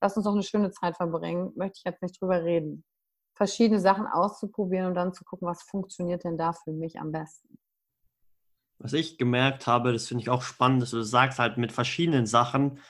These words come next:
Speaker 2: dass man schon freundlich und höflich zu den Leuten ist, aber wenn dann diese Negativität kommt und wenn was, äh,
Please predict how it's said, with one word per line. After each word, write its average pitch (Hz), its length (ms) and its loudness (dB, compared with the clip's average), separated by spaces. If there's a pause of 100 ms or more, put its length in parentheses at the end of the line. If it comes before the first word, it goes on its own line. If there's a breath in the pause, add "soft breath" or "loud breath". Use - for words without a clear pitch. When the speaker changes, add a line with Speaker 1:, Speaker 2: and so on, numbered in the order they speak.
(200 loud breath)
Speaker 2:
dass 123 200 -2
man 131 180 6
schon 139 240 4
freundlich 143 480 0
und 131 120 2
höflich 143 280 0
zu - 80 -16
den 123 100 0
Leuten 131 280 4
ist, 139 180 0
aber 123 200 4
wenn 143 100 6
dann 151 120 4
diese 127 180 2
Negativität 127 720 2
kommt 95 160 -10
und 110 120 -2
wenn 131 180 2
was, 131 320 0 (100)
äh, 110 240 0